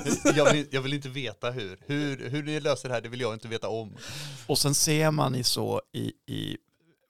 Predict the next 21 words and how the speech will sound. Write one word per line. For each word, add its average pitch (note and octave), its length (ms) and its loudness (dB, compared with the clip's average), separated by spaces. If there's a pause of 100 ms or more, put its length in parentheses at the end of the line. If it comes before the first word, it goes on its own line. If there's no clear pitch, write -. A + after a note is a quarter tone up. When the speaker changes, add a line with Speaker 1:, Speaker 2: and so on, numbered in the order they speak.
(160)
Speaker 3:
eh, B2+ 120 2
Skånska A2+ 400 4
Dagbladet G#2+ 600 2
att G2+ 140 -4
Oddvar A#2 340 2
också A2+ 240 -2
är - 20 -4
en - 60 -6
så A2 140 -4
jävla A2 840 0 (340)
halvmesyr G#2+ 960 0
till G2+ 160 -6
vikingalajvar A2 920 0
för - 100 -8
att - 80 -6
han G2+ 100 0
sitter A2 320 -2
i G#2+ 40 0
en G2+ 120 0
sån G2+ 140 -2
här, F#2+ 240 -6